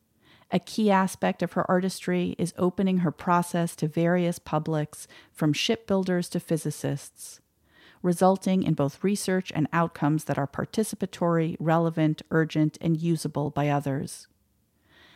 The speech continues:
She founded Liz Lerman Dance Exchange in nineteen seventy-six and led it until two thousand eleven. Liz conducts residencies in critical response process, creative research,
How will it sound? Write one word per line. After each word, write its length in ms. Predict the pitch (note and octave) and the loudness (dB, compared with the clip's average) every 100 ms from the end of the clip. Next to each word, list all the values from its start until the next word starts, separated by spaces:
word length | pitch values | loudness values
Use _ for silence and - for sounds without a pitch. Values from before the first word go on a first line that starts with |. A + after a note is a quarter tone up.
| _ | _
She 200 | - A3+ | -2 0
founded 460 | G3+ G#3+ G#3+ G#3 F#3 | 4 4 4 4 2
Liz 300 | E3+ G#3 G3+ | 2 2 2
Lerman 420 | F3+ F3 F3+ E3+ | 2 2 2 2
Dance 320 | D#3 D3 D3+ | 4 2 2
Exchange 560 | D3+ - E3+ D3+ D3+ - | -6 -4 2 4 4 2
in 180 | - F3 | 2 4
nineteen 400 | D#3+ D#3 E3+ E3+ | 4 2 0 0
seventy-six 960 | - D#3 D#3+ E3+ - C3+ D3+ - - - | 0 0 0 -2 -2 -2 -2 -8 -14 -2
and 160 | F3 E3 | 0 2
led 220 | F3 D#3+ | 2 2
it 220 | D3+ - | -2 -4
until 340 | - D#3 - C#3+ | -4 -2 0 -2
two 200 | - D#3 | -2 -4
thousand 340 | D3 C#3 C#3+ | 0 0 2
eleven. 580 | D3 D3 C#3+ C#3+ C3+ D3+ - _ _ _ _ _ _ | 0 2 0 0 0 -2 -8 _ _ _ _ _ _
Liz 320 | E3+ F#3+ F#3+ | 4 6 6
conducts 500 | - F3+ F3+ F3 - | 4 2 4 2 0
residencies 800 | D3 D#3 D#3 F3+ F#3 - G#3 G#3+ | 0 0 0 0 -2 -2 -4 -4
in 140 | - D#3+ | -2 -2
critical 420 | - D#3+ D#3 D#3+ | 0 -2 -2 -4
response 520 | D#3 - D3+ C#3+ - | -4 -2 0 0 -2
process, 680 | - F#3+ F#3 F3+ F3+ F3+ - - - | -2 0 0 -2 -2 -4 -12 -18 -20
creative 560 | - E3 D#3+ E3 E3+ E3 | -4 2 2 4 2 0
research, 720 | E3 E3 F3 F3 - - | -2 0 0 -2 -2 -10